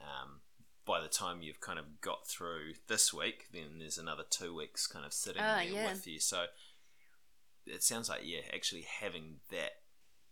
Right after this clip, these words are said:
Speaker 1: giving scientists the power to get their message across
Speaker 2: Mm.
Speaker 1: in, in other ways, especially if it's an, an important message.
Speaker 2: Mm.
Speaker 1: Um, no
Speaker 2: Mm.
Speaker 1: offense to any scientists that are listening,
Speaker 2: <laughs>
Speaker 1: but probably there are some papers that come out that don't really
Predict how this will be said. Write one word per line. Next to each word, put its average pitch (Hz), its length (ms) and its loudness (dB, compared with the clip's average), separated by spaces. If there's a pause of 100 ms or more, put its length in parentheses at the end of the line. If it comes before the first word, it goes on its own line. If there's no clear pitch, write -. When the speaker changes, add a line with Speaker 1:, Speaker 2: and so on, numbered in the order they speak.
Speaker 1:
giving 101 300 -2
scientists 90 640 4
the 87 100 -4
power 82 520 0
to 82 480 -2 (440)
get 101 260 -2
their 90 140 -6
message 87 460 0
across 90 560 0
Speaker 2:
Mm. 233 220 4
Speaker 1:
in, 82 420 -2 (560)
in 101 140 -4
other 80 200 -2
ways, 87 340 0
especially 104 460 4
if - 120 -6
it's - 200 0
an, 78 220 -6 (140)
an 85 120 -8
important 71 460 -8
message. 76 460 -2
Speaker 2:
Mm. 220 440 0
Speaker 1:
Um, 117 160 -4 (560)
no 110 160 4
Speaker 2:
Mm. 90 80 4
Speaker 1:
offense - 360 4
to 65 140 -2
any 82 140 -4
scientists - 840 4
that 80 200 -4
are 76 60 -4
listening, 240 480 6
Speaker 2:
<laughs> - 40 0
Speaker 1:
but 104 280 2 (240)
probably 95 480 2
there 82 220 2
are 80 140 4
some 80 240 4
papers 78 460 -4
that - 260 -2
come 80 260 -6
out 71 300 0
that 78 260 -4
don't 76 260 -4
really 76 380 -4